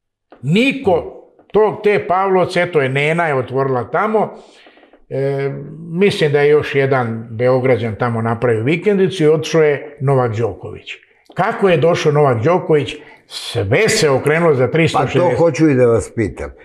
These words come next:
Speaker 2: To uopšte nije slučajno. A,
Speaker 1: Ko je rekao
Speaker 2: ne-,
Speaker 1: da je
Speaker 2: nez-,
Speaker 1: slučajno?
Speaker 2: nezvanična je verzija da je ime Novaka Đokovića iskorišteno da deset puta poskupi zemlja. I onda poklonjena crkvi.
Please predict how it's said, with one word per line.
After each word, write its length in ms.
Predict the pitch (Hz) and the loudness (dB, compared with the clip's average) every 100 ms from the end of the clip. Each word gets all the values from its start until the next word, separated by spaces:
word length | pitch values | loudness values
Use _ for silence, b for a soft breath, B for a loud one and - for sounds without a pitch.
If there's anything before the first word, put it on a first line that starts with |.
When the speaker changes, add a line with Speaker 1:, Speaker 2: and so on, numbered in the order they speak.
| B | B
Speaker 2:
To 120 | 147 156 | 2 4
uopšte 380 | 170 156 139 | 4 0 2
nije 220 | 143 139 120 | 2 2 0
slučajno. 680 | 107 110 - 73 - - - B B B | -2 -6 -6 -10 -12 -18 -20 B B B
A, 480 | 110 120 117 120 - | -2 0 0 0 2
Speaker 1:
Ko 60 | 151 | 2
je 80 | 147 | 4
rekao 160 | 156 208 | 2 2
Speaker 2:
ne-, 100 | 135 | 2
Speaker 1:
da 100 | 151 | 2
je 60 | 180 | 2
Speaker 2:
nez-, 120 | 208 | 2
Speaker 1:
slučajno? 300 | 185 135 143 | 2 2 2
Speaker 2:
nezvanična 800 | 170 214 175 170 151 120 120 135 | 4 2 2 2 2 0 2 4
je 120 | 131 | 4
verzija 540 | 123 123 110 95 101 92 - | 4 4 2 0 -2 -2 -4
da 160 | 98 | 0
je 180 | 123 123 - - _ _ - | 2 0 -2 -12 _ _ -4
ime 420 | 190 233 165 117 | 0 2 4 2
Novaka 520 | 120 143 170 156 135 | 2 4 4 2 0
Đokovića 640 | 117 143 143 139 123 120 | 2 2 2 2 0 0
iskorišteno 920 | 123 113 131 151 170 - - 151 139 - B B | 0 0 0 2 2 0 0 2 2 -2 B B
da 240 | 104 104 107 | -6 -2 0
deset 480 | 107 160 - 120 - | 2 0 0 -6 -2
puta 300 | 139 - 123 | -2 0 -2
poskupi 580 | 117 107 - 117 107 107 | -2 -6 -4 -4 -2 -2
zemlja. 440 | 98 87 80 69 - B B B B B | -2 -2 -4 -10 -14 B B B B B
I 200 | - 165 | 2 4
onda 280 | 170 165 151 | 4 2 0
poklonjena 600 | 120 139 139 135 127 113 | 2 0 2 2 2 2
crkvi. 420 | 101 - - - | -2 -8 -16 -20